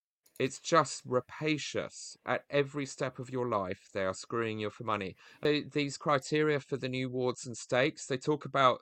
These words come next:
so many youth who are tithe payers. It's like, what, what, what are the children paying tithing on? Well, it's pocket money from their parents. I had a tithing book as a child.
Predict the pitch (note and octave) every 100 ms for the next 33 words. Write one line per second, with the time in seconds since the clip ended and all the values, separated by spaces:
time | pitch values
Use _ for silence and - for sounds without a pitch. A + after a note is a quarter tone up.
0 | - - - C3+ C3 B2 B2 A2+ C#3 A#2
1 | G#2 - - - C3 B2 B2 A#2 A#2 -
2 | D3+ D3 - A2+ F#2+ D2+ D#2 - - _
3 | _ _ _ _ - - D#3 D3 - _
4 | _ _ _ _ - B2+ - C3 C#3+ -
5 | _ E3 E3 D#3 F3+ - E3 D#3+ E3+ D3+
6 | C#3 D3+ C#3 C#3 D#3+ D#3 D#3+ C#3 G#2+ G2
7 | D2+ A#1+ - _ _ _ _ _ _ C#3
8 | C#3+ - - D3 - B2 C3 B2+ - C3+
9 | B2+ C3 D3+ F#3+ C#3 F#2 D2+ B2+ B2+ C#3
10 | C#3+ D3 F3 F3+ D3+ A#2 F#2 A#2 A2 A#2
11 | C#3+ E3 A2 A#1